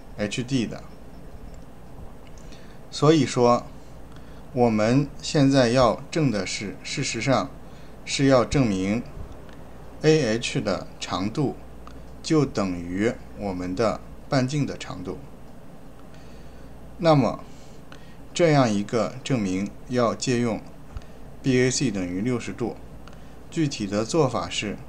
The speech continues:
取A C的终点，假如这个终点不妨叫做 G，然后连接O G，连接A O。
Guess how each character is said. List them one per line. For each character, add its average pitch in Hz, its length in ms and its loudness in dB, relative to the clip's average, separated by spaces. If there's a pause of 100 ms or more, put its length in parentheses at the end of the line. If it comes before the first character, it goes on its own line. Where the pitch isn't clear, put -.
取 - 340 -4
A 131 140 2
C 135 240 0
的 92 260 -4 (220)
终 139 220 4
点， 110 200 -2 (880)
假 107 220 2
如 101 340 0 (1160)
这 147 100 2
个 120 140 0
终 135 260 4
点 104 260 0 (480)
不 131 120 -4
妨 107 260 0
叫 117 220 2
做 107 320 -2 (240)
G， 117 260 -2 (960)
然 110 220 4
后 123 300 4 (500)
连 110 260 2
接 131 300 2 (120)
O 135 180 2
G， 127 320 -4 (120)
连 104 240 0
接 123 380 0
A 123 140 -2
O。 123 240 0